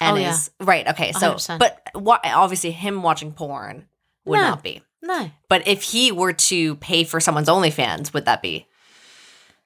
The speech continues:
Speaker 2: Well, that's a good question. Uh, that is a very good question. And
Speaker 1: Yeah.
Speaker 2: I think
Speaker 1: Obviously,
Speaker 2: I
Speaker 1: there's so many lines
Speaker 2: There are
Speaker 1: now.
Speaker 2: so many lines.
Speaker 1: Yeah.
Speaker 2: I think that that is a bit different. I think, I think really it kind of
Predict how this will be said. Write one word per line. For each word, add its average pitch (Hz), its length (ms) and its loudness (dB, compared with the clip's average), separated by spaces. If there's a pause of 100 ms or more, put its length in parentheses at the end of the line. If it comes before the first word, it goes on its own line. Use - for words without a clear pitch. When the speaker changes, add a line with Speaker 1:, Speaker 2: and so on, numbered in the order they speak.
(1400)
Speaker 2:
Well, 247 160 -2
that's - 180 -4
a 214 40 -14
good 214 160 -4
question. 175 580 -8 (240)
Uh, 247 80 0
that 285 200 2
is 277 140 0
a 269 40 -6
very 247 220 2
good 208 180 -6
question. 175 460 -6 (120)
And 208 200 2
Speaker 1:
Yeah. - 100 0
Speaker 2:
I 220 120 0
think - 680 -6 (840)
Speaker 1:
Obviously, 233 220 4
Speaker 2:
I 220 40 -2
Speaker 1:
there's 185 160 -2
so 233 260 4
many 196 200 -2
lines 170 340 4
Speaker 2:
There 294 100 6
are 294 40 2
Speaker 1:
now. 262 180 4
Speaker 2:
so 285 220 4
many 254 220 0
lines. 175 240 0
Speaker 1:
Yeah. 139 260 2
Speaker 2:
I 240 120 2
think - 380 -4
that 240 220 -2
that 208 400 0
is 202 240 -2
a 214 60 -4
bit 208 220 -6
different. 233 600 -2
I 202 140 2
think, 208 580 -2 (640)
I - 200 2
think 392 300 0
really 311 340 4
it 247 260 -6
kind 269 480 0
of 277 80 -4